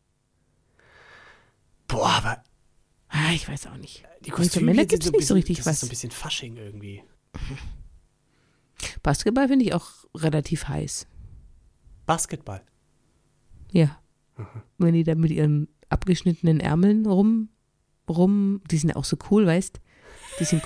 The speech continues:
Speaker 2: cool und heiß.
Speaker 1: <laughs>
Speaker 2: Ah,
Speaker 1: Ja, ich
Speaker 2: das ist
Speaker 1: merke,
Speaker 2: immer der Sport
Speaker 1: bevor du mir
Speaker 2: angucken,
Speaker 1: jetzt
Speaker 2: du.
Speaker 1: völlig abgleitest in so eine
Speaker 2: <laughs> Ja, wir müssen jetzt aufhören. Okay, also ihr Lieben, falls ihr noch eine gute Sportart habt, die man sich angucken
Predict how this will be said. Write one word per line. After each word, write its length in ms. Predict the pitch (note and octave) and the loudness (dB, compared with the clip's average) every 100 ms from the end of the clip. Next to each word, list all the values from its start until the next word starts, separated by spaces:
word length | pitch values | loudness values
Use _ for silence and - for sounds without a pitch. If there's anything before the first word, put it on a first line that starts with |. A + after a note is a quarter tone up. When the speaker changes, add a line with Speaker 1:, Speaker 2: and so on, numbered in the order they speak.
| - | 2
Speaker 2:
cool 220 | G3 B3 | 4 4
und 220 | - G#3 F3 | 2 2 2
heiß. 480 | D#3 D#3 - - - G#3+ - - | 2 2 -2 -6 -10 -16 -18 -10
Speaker 1:
<laughs> 120 | - - - F3 - - - | -8 -8 -6 -6 -6 -8 -4
Speaker 2:
Ah, 40 | C#3+ | -4
Speaker 1:
Ja, 360 | B2+ F3 A3 D3 A#3+ B3 D3 | -2 2 2 2 -2 -2 -2
ich 80 | D3 | 2
Speaker 2:
das 100 | E3 | 2
ist 60 | D3 | 4
Speaker 1:
merke, 200 | F3 C4+ | 4 6
Speaker 2:
immer 80 | C#4+ | 6
der 80 | G3 | 6
Sport 160 | - | 6
Speaker 1:
bevor 180 | D3+ F#3 | 6 6
du 100 | G3+ | 8
mir 80 | F#3+ | 8
Speaker 2:
angucken, 80 | F3+ | 6
Speaker 1:
jetzt 180 | F3+ D#3+ | 6 4
Speaker 2:
du. 80 | D#3 | 6
Speaker 1:
völlig 420 | F#3 G3+ - - | 6 6 4 4
abgleitest 880 | F3 - F3+ D3+ C#3 D3+ G#3 A3+ - | 2 2 2 6 6 4 0 -2 4
in 120 | - D#3+ | 6 6
so 140 | E3 | 6
eine 140 | F3 | 8
Speaker 2:
<laughs> 1120 | F3+ - - C4 G4 - E4+ - - C4 A#3+ B3 | 8 6 6 4 4 4 4 4 4 4 2 4
Ja, 180 | C#4 D4 | 4 8
wir 80 | C#4 | 8
müssen 180 | C4+ A#3+ | 8 6
jetzt 120 | G3 | 4
aufhören. 340 | E3+ G3+ F3 E3 G#3+ A3+ | 4 6 6 4 2 2
Okay, 300 | D#4+ - - - - | 2 4 2 -2 -2
also 340 | - B3+ C#4+ D4+ | 2 4 4 4
ihr 180 | A3+ | 6
Lieben, 440 | A#3 D4+ D#4+ D4 D4 | 8 8 8 6 6
falls 280 | - A#3+ C4 | 4 4 4
ihr 80 | B3+ | 6
noch 60 | |
eine 180 | A#3+ B3 | 6 6
gute 180 | D4 D4+ | 6 4
Sportart 720 | - - A3 - E3+ F3 - | 6 6 4 2 2 4 4
habt, 300 | G3 G3 - | 2 0 2
die 100 | G#3 | 4
man 220 | F#3 F3+ | 6 4
sich 200 | F3+ F#3+ | 4 2
angucken 520 | F#3+ G3 F#3+ F#3 F3+ | 2 2 2 2 -2